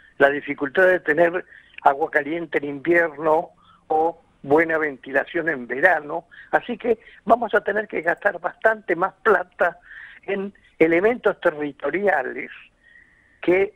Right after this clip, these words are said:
son una cosa muy importante y inciden en la posibilidad de sobrevivir de la gente más pobre. Lo que yo estoy proponiendo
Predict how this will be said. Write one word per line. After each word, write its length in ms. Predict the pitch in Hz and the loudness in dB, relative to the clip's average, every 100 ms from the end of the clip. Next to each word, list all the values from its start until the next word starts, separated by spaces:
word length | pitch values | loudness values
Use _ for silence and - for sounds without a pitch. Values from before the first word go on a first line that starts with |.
| _ - - | _ -6 -4
son 320 | - 208 208 - | 2 2 2 -4
una 240 | - 175 170 | 0 2 2
cosa 440 | - 175 190 202 - | -2 0 0 0 -2
muy 220 | 190 277 | 0 2
importante 1160 | 285 202 - 165 170 - 208 160 143 180 196 - - - - - - | 2 -2 2 2 2 2 2 0 -4 -2 -2 -4 -16 -20 -20 -14 -2
y 260 | 190 202 - _ _ - | -2 -2 -8 _ _ -4
inciden 960 | 170 170 139 - 240 214 165 175 190 175 - - - - | 0 0 -2 -6 -2 -2 0 -2 -2 -10 -20 -20 -20 -8
en 220 | - 165 170 | -2 0 2
la 140 | 165 | 0
posibilidad 800 | 170 - 147 147 160 185 202 180 | -2 -6 -8 -4 0 2 2 0
de 260 | 185 190 _ - - | -6 -8 _ -16 -6
sobrevivir 840 | - 165 170 170 180 185 170 180 - - - - | 0 2 2 0 0 -4 0 0 0 -20 -14 0
de 120 | 160 | 2
la 120 | 143 | 2
gente 300 | 160 160 - | -2 -4 -2
más 200 | 123 131 - | -2 -4 0
pobre. 640 | 170 123 104 82 - - _ _ - - - - - | 2 4 4 0 -6 -10 _ _ -20 -20 -20 -20 -2
Lo 160 | 135 - | 2 2
que 100 | 233 | 2
yo 60 | |
estoy 180 | 233 240 | 0 -2
proponiendo 1120 | 202 208 - 190 202 285 165 147 139 180 | 0 0 2 0 0 -2 -4 -4 -2 -2